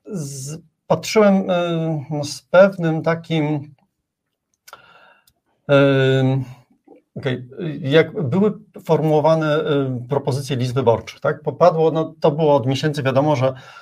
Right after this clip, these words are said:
Donald Tusk będzie, e, jedynką Platformy w Warszawie. E,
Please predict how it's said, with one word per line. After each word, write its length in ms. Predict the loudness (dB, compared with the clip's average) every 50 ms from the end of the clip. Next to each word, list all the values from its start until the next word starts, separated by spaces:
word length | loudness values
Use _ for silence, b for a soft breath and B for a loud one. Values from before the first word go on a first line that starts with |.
| B B _ -2
Donald 300 | 2 4 4 4 4 2
Tusk 220 | -2 -6 -4 -4
będzie, 280 | -4 -4 -2 -2 -2 0
e, 260 | 0 0 0 -2 -2 -2 -4 -4 -2
jedynką 520 | -2 -2 0 0 0 0 0 0 -2 -2
Platformy 800 | -2 -2 -4 -2 0 0 0 0 0 0 0 0 0 0 -2 -4 -8 -14 b b b b b b b b b _ _ _ _ _ _ -12
w 160 | -10 -6 -2 0 0 2 2 2 0 0 0 -2 0
Warszawie. 560 | 0 0 0 0 0 -2 -2 -2 -4 -8 -12 -16 _ _ _ _ _ _ _ _ _ b b b b b b b b b b b b b _ _ _ _ 0
E, 400 | 2 4 4 4 4 2 0